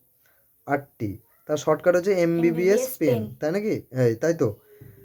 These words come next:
Speaker 1: বেশ, এবার এই, এ, সার্কটা উনিশশো পঁচানব্বই এ, আচ্ছা, পঁচাশিতে স্থাপনা করা হয়েছিল, ঠিক আছে? ভারত কি এর সদস্য?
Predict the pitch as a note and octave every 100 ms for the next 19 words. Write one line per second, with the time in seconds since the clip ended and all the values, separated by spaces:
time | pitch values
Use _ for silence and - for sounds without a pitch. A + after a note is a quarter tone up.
0 | - - B2 A2+ A2 - C#3 F3+ G3+ G#3+
1 | G#3+ D4+ D#3+ D#3+ D#3 D#3 D#3+ E3 F3 F3+
2 | G#3+ F#3+ F3 F3 F3+ G3+ G#3 F3+ D#3+ E3+
3 | E3+ E3 F3+ G#3 G#3+ D3 C#3 B2+ E3 F3+
4 | F#3+ F3+ C3 A2 - _ _ - D3 D3+
5 | C3 A#2+ A2 A2+ B2+ G#3 F3+ B2 A2+ C#3
6 | E3 - F#3 E3+ D#3+ E3+ - G3+ C3